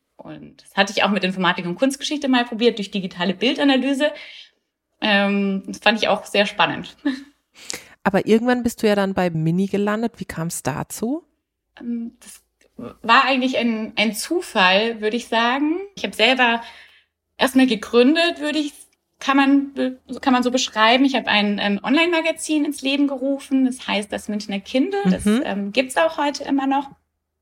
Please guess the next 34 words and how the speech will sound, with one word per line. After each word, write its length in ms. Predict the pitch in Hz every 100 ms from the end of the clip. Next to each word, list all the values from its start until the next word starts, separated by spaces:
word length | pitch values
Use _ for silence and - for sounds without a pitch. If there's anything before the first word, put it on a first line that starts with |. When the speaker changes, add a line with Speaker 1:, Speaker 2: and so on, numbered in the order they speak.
| _ _ - -
Speaker 1:
Und 420 | 226 220 220 214 - - - _
hab 160 | 247 247
da 260 | 175 247 -
eben 220 | 233 220
auch 160 | -
schon 200 | 196 202
probiert, 680 | 202 196 190 185 180 175 - - _ _ _
Städte 380 | - - 214 220
irgendwie 240 | - 170 151
darzustellen. 760 | 147 196 - - - 127 85
Also 440 | - 151 151 151 - _
Tradition, 560 | - 208 214 - 190 185
die 80 |
ja 80 | 175
in 80 | 165
der 80 | 160
Stadt 240 | 151 170
München 340 | 180 170 - 165
ganz 200 | 165 160
stark 400 | - 156 175 175
ist, 120 | 165
aber 220 | 156 -
auch 80 | 160
mit 140 | 165
der 160 | - -
Innovation 640 | 220 254 240 240 247 247 262
zu 140 | 254
verknüpfen 640 | - 254 269 262 - 269
und 280 | 254 180 175 - - - _
wie 100 | 185
befruchten 480 | 190 - 240 - 254
die 100 | 254
sich 200 | 262 -
gegenseitig, 800 | 240 262 254 214 233 233 294